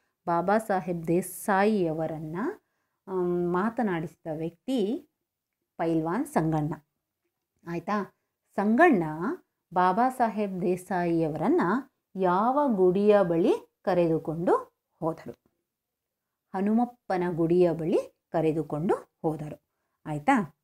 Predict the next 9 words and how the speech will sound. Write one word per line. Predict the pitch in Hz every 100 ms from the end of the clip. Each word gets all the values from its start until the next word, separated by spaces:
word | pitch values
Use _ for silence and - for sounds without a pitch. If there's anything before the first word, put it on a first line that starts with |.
| _ _ _ _ _ _ _ _ _ _ _ _ _
ಸರಿ, | - 277 226 - - _ _ _ _ _ _ _ _ 247
ಹನುಮಪ್ಪನ | 233 226 226 208 202
ಗುಡಿಯ | 190 185 180
ತನಕ | 175 170 262
ಹೋಗ್ತಾರೆ. | - 359 - 254 190 _ _ _ _ _ _ _ _ _ _ _ -
ಮಗನಿಗೆ | 202 208 254 220 190 226 196
ನನ್ | 202 185 185
ಮ-, | 185 - -
ಆ, | 208 196 180 175 175